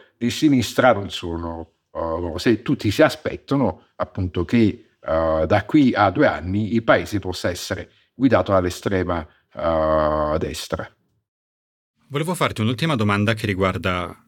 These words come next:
Speaker 2: l'Italia. Come dire, fra gli anni sessanta e gli anni settanta, lo, lo raccontavi un po' anche tu, sia in America Latina e non solo in America Latina, in quel contesto che fu la guerra fredda ci sono stati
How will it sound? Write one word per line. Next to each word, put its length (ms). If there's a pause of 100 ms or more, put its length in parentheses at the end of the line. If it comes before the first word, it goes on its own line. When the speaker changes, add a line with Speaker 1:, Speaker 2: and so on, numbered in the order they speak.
Speaker 2:
l'Italia. 600 (400)
Come 220
dire, 200
fra 180
gli 100
anni 160
sessanta 440
e 40
gli 80
anni 160
settanta, 440
lo, 260
lo 100
raccontavi 500
un 80
po' 80
anche 200
tu, 120
sia 160
in 80
America 340
Latina 520
e 100
non 160
solo 220
in 60
America 340
Latina, 380
in 120
quel 180
contesto 520
che 100
fu 160
la 80
guerra 260
fredda 320
ci 120
sono 180
stati 400